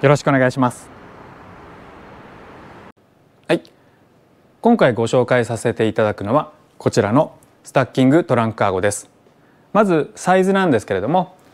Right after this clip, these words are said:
えー、通常のタイプとロータイプとあります。で、上から二十二リットル、三十リットル、五十リットル、七十リットル。で、ロータイプは十八リットル、三十リットル、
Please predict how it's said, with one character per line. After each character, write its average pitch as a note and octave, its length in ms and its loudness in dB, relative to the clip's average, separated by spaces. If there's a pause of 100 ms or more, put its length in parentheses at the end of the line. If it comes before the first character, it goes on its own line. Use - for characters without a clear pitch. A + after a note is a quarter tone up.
え G2 960 -4
ー、 - 60 -20
通 A3 160 2
常 A3+ 100 2
の A3 100 0
タ A3 180 2
イ G#3 40 0
プ - 100 -6
と F3 140 2
ロ C#3+ 160 2
ー - 20 -6
タ G3 140 0
イ F3+ 60 -2
プ - 100 -20
と - 140 -14 (260)
あ - 80 -6
り G#2+ 80 -6
ま G2+ 100 -6
す。 - 160 -14 (440)
で、 E3 180 0
上 F#3 160 4
か F#3+ 140 0
ら F3+ 180 0
二 G3 160 0
十 A3 220 4
二 A2 160 0
リ C#3+ 80 4
ッ D3+ 160 0
ト A2 140 0
ル、 C3+ 260 0 (320)
三 F#3 340 0
十 F3+ 220 4
リ F3 80 4
ッ - 20 4
ト A#2+ 240 -4
ル、 B2 220 0 (400)
五 B2 180 2
十 E3+ 280 4
リ F3 80 4
ッ E3+ 40 -4
ト C3+ 240 -2
ル、 F3+ 260 0 (120)
七 A#2+ 260 0
十 A2+ 140 2
リ G#2+ 80 -4
ッ - 20 -8
ト G2 140 -4
ル。 - 120 -14 (280)
で、 E3+ 160 2
ロ F#3+ 140 4
ー - 20 -6
タ A3+ 140 2
イ F#3 60 0
プ - 200 -6 (300)
は G3 280 0 (140)
十 F#3 260 2
八 G3+ 260 0
リ F#3+ 120 2
ッ F#3+ 100 -8
ト F3+ 100 2
ル、 G3 320 2
三 D3+ 320 0
十 C#3+ 220 2
リ C#3 80 4
ッ C3+ 40 2
ト C3+ 300 0
ル、 G#3+ 240 0